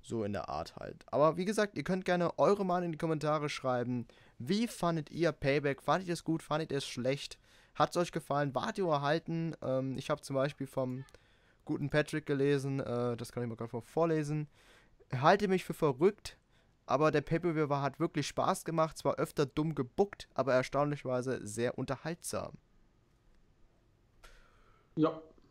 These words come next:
Speaker 1: Ja, genau, so eine Art. Also gab verschiedene Meinungen, schreibt auch immer gerne in die Kommentare und ja. Was soll man für einen Hashtag bringen, für diejenigen, die jetzt so lange geguckt haben? Könnt ihr euch einen aussuchen.
Speaker 2: Äh,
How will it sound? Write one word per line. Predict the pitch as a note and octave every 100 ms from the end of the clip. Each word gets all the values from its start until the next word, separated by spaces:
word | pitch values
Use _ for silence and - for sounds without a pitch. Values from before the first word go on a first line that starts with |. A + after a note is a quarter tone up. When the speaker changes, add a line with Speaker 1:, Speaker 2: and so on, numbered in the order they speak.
| _ _ _ _ _ _ _ _ _ -
Speaker 1:
Ja, | C3 G#2 D2+ -
genau, | D#3 C#3+ G2 F#2
so | A#2
eine | C#3 B2+
Art. | C3+ D3
Also | B2+ B2+
gab | B2 E3 -
verschiedene | F3+ - A#3 A3+
Meinungen, | G3 G3+ G3
schreibt | D#3+ E3 -
auch | E3
immer | D#3+
gerne | D#3+ D3 D3
in |
die | C#3
Kommentare | C#3+ C#3 C#3 C#3+ C#3+
und | C#3 B2+ B2+ B2+ B2 - - _ -
ja. | A#2+ A2+ F#2+ - _ _ - - - - _ -
Was | D3+ D3+
soll |
man | F#3+
für | F3
einen | E3
Hashtag | D3+ - -
bringen, | A#2+ A2+
für | -
diejenigen, | B2 B2
die | A#2+
jetzt | A#2 -
so | B2+ B2
lange | A#2
geguckt | A2+ G#2+ A2+ -
haben? | G2+ G2 G#2+ _ _
Könnt | - B2
ihr |
euch | A#2 -
einen | A2+ G#2
aussuchen. | G#2 - - - _ _ _ _ _ _ - _ _ - _ _ _ _ _ _ _ _ - -
Speaker 2:
Äh, | C#3+ D3+ C3 B2